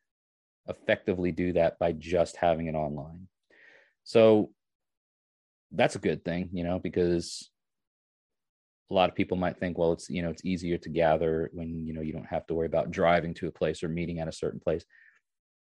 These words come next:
That's part of the experience. That's part of it. That's part of why it works so well, is because if you can't step out of your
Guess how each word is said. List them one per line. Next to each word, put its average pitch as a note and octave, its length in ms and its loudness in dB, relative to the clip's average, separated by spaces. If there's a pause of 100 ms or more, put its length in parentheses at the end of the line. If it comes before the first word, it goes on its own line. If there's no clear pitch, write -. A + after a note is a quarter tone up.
(380)
That's G2+ 140 -2
part B2 260 2
of F#2+ 80 4
the F2+ 60 2
experience. E2+ 440 -4
That's - 140 -16
part F2 320 4
of F2 140 4
it. - 100 -10
That's - 180 -4
part - 320 0
of D#2+ 160 -2
why E2+ 220 4
it D#2+ 180 0
works F2 300 -4
so E2+ 100 0
well, D#2+ 240 2
is D2+ 100 -6
because D#2 280 -8
if - 100 -18
you G2+ 80 -4
can't G2+ 360 -2 (160)
step - 380 -2
out - 380 0 (1200)
of D#2+ 200 0
your D#2+ 580 0